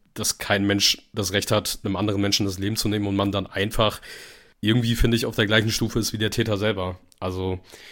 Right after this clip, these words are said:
auch wenn, ne, natürlich nicht eine einzige Person das ausführt, sondern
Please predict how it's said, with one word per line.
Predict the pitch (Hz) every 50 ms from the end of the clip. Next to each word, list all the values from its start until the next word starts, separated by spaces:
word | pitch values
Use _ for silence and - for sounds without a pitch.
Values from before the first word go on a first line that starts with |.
| - - - - -
auch | - - 104 104
wenn, | 107 104 101 104 101 101 98 113 127
ne, | 104 101 110
natürlich | 101 101 95 - - 104
nicht | - 107 101 - - _ _ _ _ -
eine | 107 107 107 104
einzige | 92 107 - - 104 95
Person | - 107 92 101 104 117
das | 127 120 117
ausführt, | 104 120 123 - - - 123 123 120 - - - -
sondern | 107 104 101 104 104 104 104 104 104